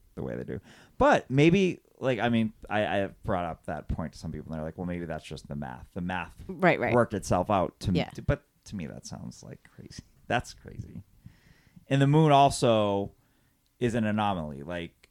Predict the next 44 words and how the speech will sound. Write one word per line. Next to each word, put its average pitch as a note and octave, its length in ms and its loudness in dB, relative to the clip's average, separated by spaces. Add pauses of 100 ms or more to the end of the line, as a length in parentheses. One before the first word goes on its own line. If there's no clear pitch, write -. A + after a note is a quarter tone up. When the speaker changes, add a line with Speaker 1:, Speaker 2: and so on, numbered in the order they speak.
(120)
Speaker 1:
every B2 260 0
other A2+ 200 2
moon G2+ 240 -2
in F2+ 180 -6 (720)
the F2 340 -8 (120)
known G2+ 360 -4
uni-, F#2 200 -8 (180)
the G#2 120 -6
universe G#2+ 440 -4
we G#2 160 -8
know, D2+ 400 -8 (400)
every A2 220 -2
other F#2 180 -4
moon E2 460 -8
rotates, D#2+ 640 -12
doesn't F#2 400 -12
only F2+ 260 -12
show D#2+ 280 -12
one E2 520 -8 (300)
part F2 260 -8
of D2+ 120 -16
its - 220 -20
face - 580 -16 (640)
to - 120 -12
the D2+ 160 -12 (200)
planet, D#2+ 340 -12
its - 240 -16 (140)
host E2 320 -8
planet D2+ 360 -8
or C2+ 60 -8
whatever, C#2+ 220 -10
its D3+ 140 -6
Speaker 2:
Mm. - 40 -2
Speaker 1:
mother D#2+ 260 -4
planet C#2 280 -8
or D2 40 -8
whatever. C#2 220 -12 (300)
Our D3+ 220 6
moon, G#2+ 220 0
you F#2+ 100 -2
only F#2+ 140 -4
see - 140 -10
one E2 240 -6
side. - 460 -10